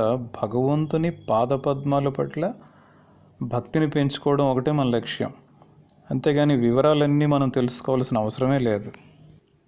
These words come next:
అది ఏ విధంగా అంటే, ఒక చెంబు నీటితో మన దాహం తీరిపోతుంది. అటువంటప్పుడు ఆ జలాశయంలో ఎంత నీరు ఉంది, ఇవన్నీ కూడా లెక్కలు కట్టడంలో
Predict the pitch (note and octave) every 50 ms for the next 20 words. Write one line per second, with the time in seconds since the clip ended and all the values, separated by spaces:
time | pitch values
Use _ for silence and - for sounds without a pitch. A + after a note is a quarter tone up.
0 | _ _ _ _ _ _ _ _ _ - E3 C#3+ C3 C#3 C#3 D3 D#3 D3+ C#3 D3+
1 | D3+ D3 C#3+ D3+ D3 C3+ C3 A#2+ B2 D#3+ C#3 A#2 A#2+ C3+ C#3 C3 A#2+ C3+ C3 -
2 | - C#3+ C#3 D3 D3+ E3+ E3 D#3+ D3+ D3 C#3+ D3+ - F3 F3 F3 D#3 C#3+ B2+ B2
3 | B2 A#2+ B2 C#3 C#3+ C#3 B2 C3+ B2+ B2 A#2+ A#2+ B2+ A#2 A2+ - A2 G#2 G2+ G#2+
4 | A#2 - - - _ _ _ _ _ _ _ - - C3+ C#3+ D#3 D#3 D#3 D3+ C#3+
5 | C#3 C3+ - E3 D#3+ C#3 A#2+ A2+ - A#2 A#2 B2+ C3+ C#3+ C#3 C#3 - C#3 C3+ C3+
6 | C3 C3 B2+ C3+ C3+ B2 A2+ G#2+ A2+ A2+ - C3+ B2+ B2+ B2+ B2 B2 B2 A#2+ A#2+
7 | A#2+ A#2+ A#2+ A#2+ A#2+ A#2+ - - C3+ B2 A#2 A#2+ B2 C3 C3+ C3+ - C#3 C3 C3+
8 | B2+ A#2 A2+ A2+ - C#3 B2+ A#2+ C3 A#2+ - C3 B2 B2+ B2 A#2+ A#2+ A#2 A2 G#2+